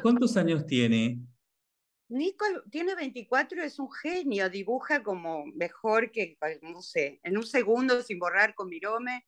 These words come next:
Speaker 2: eh, hace animaciones, hace videojuegos,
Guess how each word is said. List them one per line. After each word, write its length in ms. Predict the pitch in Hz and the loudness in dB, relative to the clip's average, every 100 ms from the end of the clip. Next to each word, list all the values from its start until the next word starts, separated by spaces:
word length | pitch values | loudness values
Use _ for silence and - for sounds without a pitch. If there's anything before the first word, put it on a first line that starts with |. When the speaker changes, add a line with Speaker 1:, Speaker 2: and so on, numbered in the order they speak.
| _ _ _ _ - | _ _ _ _ -12
Speaker 2:
eh, 240 | 175 - - | -10 -6 -2
hace 280 | 269 285 | -2 -2
animaciones, 1000 | 262 226 185 180 - 262 285 240 233 233 - | -6 -2 -4 -4 -8 -6 -4 -6 -8 -10 -4
hace 600 | 226 233 254 233 190 175 | -4 -2 -4 -2 -2 -4
videojuegos, 1300 | 175 165 175 196 185 175 - 285 285 220 226 226 220 | -8 -10 -2 2 4 2 2 4 4 4 4 4 -2